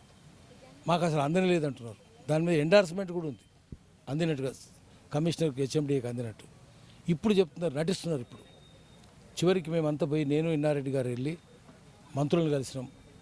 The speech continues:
హెచ్ఎండి అధికారులను కలిసినాం, సీఎం కార్యాలయంలో అధికారులను కలిసినాం, చెప్పినాము. చెప్పిన తర్వాత అప్పుడు కదలిక మొదలైంది. "మేము ఆలోచిస్తున్నాము, మేము ఇస్తాము, పర్మిషన్ ఇస్తాము." ఊరలకితే పర్మిషన్ ఇచ్చారు. నిన్నటిదాకా పోలీసులను ఇక్కడ పెట్టారు, ఎవరు రానియలేదు. పోలీసులు కూడా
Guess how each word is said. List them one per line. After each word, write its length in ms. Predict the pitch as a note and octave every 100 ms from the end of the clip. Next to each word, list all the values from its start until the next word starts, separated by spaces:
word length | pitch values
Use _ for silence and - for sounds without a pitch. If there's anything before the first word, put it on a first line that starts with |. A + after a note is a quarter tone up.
| -
హెచ్ఎండి 420 | C#3+ - E3+ D#3
అధికారులను 380 | C3 C3 D#3 D3
కలిసినాం, 400 | C3+ A#2+ B2+ A#2+ - - - -
సీఎం 340 | - D#3+ E3+
కార్యాలయంలో 580 | D3+ D3 D3+ D#3 D3+ C#3+
అధికారులను 400 | C3 C3+ D3+ C#3+
కలిసినాం, 400 | B2+ B2 C3 A#2+ - - - - - -
చెప్పినాము. 400 | C#3+ E3+ C#3 C3 -
చెప్పిన 220 | C#3 E3+
తర్వాత 260 | D3+ E3 D3+
అప్పుడు 400 | B2 - G3 F#3+ - - - - - -
కదలిక 320 | D#3+ F3 D3
మొదలైంది. 580 | C#3+ C#3+ C3+ B2 D#3+ F#3+ - - -
"మేము 120 | C#3+
ఆలోచిస్తున్నాము, 680 | B2+ D#3+ D3+ D3 - C#3 C#3
మేము 220 | D#3 C#3 C3+
ఇస్తాము, 320 | - E3+ D3+
పర్మిషన్ 440 | C#3+ C#3+ D3+ D3+
ఇస్తాము." 280 | C3+ D3 C3+ - - - C#3+
ఊరలకితే 380 | F#3+ G3 F3+
పర్మిషన్ 420 | F3+ E3 E3+ C3+ C#3+
ఇచ్చారు. 240 | - A2+ - - - D3+
నిన్నటిదాకా 400 | E3 F3 F3 C3
పోలీసులను 420 | E3 F3 D#3+ E3
ఇక్కడ 220 | D3 C#3
పెట్టారు, 340 | C#3 C#3 B2 C#3 - - B2+
ఎవరు 200 | D3 B2+
రానియలేదు. 580 | C3+ E3+ D3+ C3 C3+ - - - - - -
పోలీసులు 340 | F3 F3+ E3
కూడా 160 | E3+